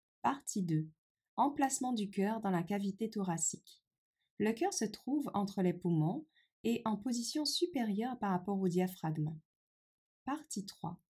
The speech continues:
Emplacement du cœur dans la cage thoracique. Le cœur se trouve au sein de la cage thoracique, entre la deuxième et la cinquième côte. Il se situe entre le sternum et le corps des vertèbres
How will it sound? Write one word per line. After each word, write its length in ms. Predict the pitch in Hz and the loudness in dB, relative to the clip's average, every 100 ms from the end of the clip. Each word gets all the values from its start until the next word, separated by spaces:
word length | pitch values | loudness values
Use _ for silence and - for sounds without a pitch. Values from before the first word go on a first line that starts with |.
| _ | _
Emplacement 560 | 240 277 285 262 - 254 | 0 2 2 0 0 0
du 180 | 220 196 | 0 0
cœur 320 | - 202 214 | 0 0 0
dans 80 | 196 | 2
la 140 | 175 | 2
cage 300 | 165 208 208 | 2 -2 -2
thoracique. 720 | 208 190 165 170 - - - _ _ _ _ _ _ - | -2 0 0 0 -4 -8 -16 _ _ _ _ _ _ 0
Le 180 | 214 | 2
cœur 220 | 233 403 415 | 2 0 0
se 120 | 233 | -2
trouve 440 | 214 - 240 269 | -4 -4 -4 -2
au 120 | - 202 | 0 0
sein 260 | - 277 | 2 0
de 80 | 269 | 2
la 140 | 196 | 0
cage 280 | 185 220 220 | 0 -4 -4
thoracique, 720 | 202 175 175 - - - - _ _ _ - | -2 -2 0 -2 -4 -8 -20 _ _ _ -6
entre 220 | 175 - | -4 0
la 120 | 165 | 2
deuxième 480 | 160 180 180 208 269 220 | 4 4 2 0 0 -2
et 80 | |
la 120 | 226 220 | -2 -4
cinquième 460 | 226 214 175 170 | -6 -2 -2 -2
côte. 380 | - 156 - - _ _ _ _ _ _ - | -4 -10 -12 -20 _ _ _ _ _ _ -2
Il 220 | 233 247 | 0 0
se 160 | - 311 | 0 0
situe 560 | - 220 - 175 226 - | 0 -2 -2 -2 -4 -6
entre 280 | 269 - | -8 -2
le 120 | 185 180 | 0 2
sternum 640 | - 190 180 170 160 233 - | 0 2 4 4 2 0 -4
et 80 | 240 | -2
le 140 | 202 | -2
corps 440 | 180 - 160 196 | -4 -2 0 0
des 180 | 196 185 | 0 0
vertèbres 600 | 175 170 175 180 196 202 | 2 0 -2 -4 -2 -4